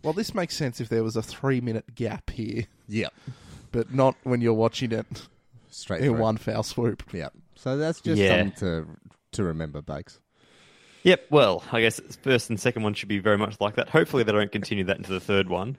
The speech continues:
Speaker 3: when
Speaker 2: I
Speaker 3: it's
Speaker 2: don't
Speaker 3: actually
Speaker 2: think
Speaker 3: at
Speaker 2: they
Speaker 3: a
Speaker 2: would.
Speaker 3: cinema and they
Speaker 1: Mm-hmm.
Speaker 3: just fade to black.
Speaker 1: And, and
Speaker 3: Well,
Speaker 1: be-,
Speaker 3: this
Speaker 1: sorry, Bakes, before we get into it, I have my one true gripe to discuss with you.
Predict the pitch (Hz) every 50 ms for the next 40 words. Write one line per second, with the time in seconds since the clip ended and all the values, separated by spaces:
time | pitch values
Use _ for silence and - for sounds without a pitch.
0 | - - 107 101 98 - - 185 175 160 139 131 110 101 98 92 95 95 71 -
1 | 113 101 95 92 104 127 - _ _ _ _ _ - 104 101 101 101 101 113 104
2 | 98 - - 98 90 92 - 90 - 85 71 - - - - - - - _ _
3 | - 123 123 123 113 - - - - 135 131 135 151 147 - - - - _ _
4 | _ _ _ _ _ _ - - 160 123 107 101 - 98 110 - - 127 - -
5 | 160 170 156 143 139 117 110 110 - - 117 90 73 - _ - 117 120 135 135
6 | 131 - 139 123 113 113 113 110 110 110 104 - _ - - - 139 131 117 -
7 | 110 110 107 - - - - - 143 - 110 - - - 101 117 - - - -
8 | - -